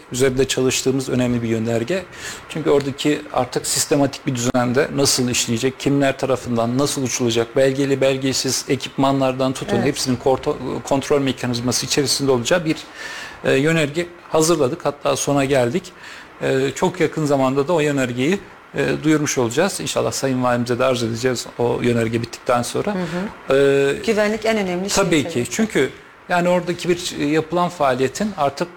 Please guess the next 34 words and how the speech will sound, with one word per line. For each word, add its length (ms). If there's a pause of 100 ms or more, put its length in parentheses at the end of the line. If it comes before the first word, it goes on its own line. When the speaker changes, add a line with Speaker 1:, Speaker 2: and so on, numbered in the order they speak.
(120)
Speaker 1:
bundan 260
sonra 360
düzenli 340
ve 80
kontrollü 480
bir 60
şekilde 420
Speaker 2:
Hı 100
hı. 60
Speaker 1:
devam 220
etmesi 360
sağlanacak. 600 (640)
İlgi 320
var. 340 (260)
E, 60 (640)
malum 320
biliyorsunuz 340
yakın 200
zamanda 280
bizler 340
de 60
uçuş 280
gerçekleştirdik. 880
Speaker 2:
Evet. 60
Speaker 1:
Gerçekten 540 (500)
güzel, 260
keyifli 500
bir, 240 (180)
e, 600
spor. 580
Öyle. 260
Speaker 2:
Çok 200
heyecanlı 360
mı? 160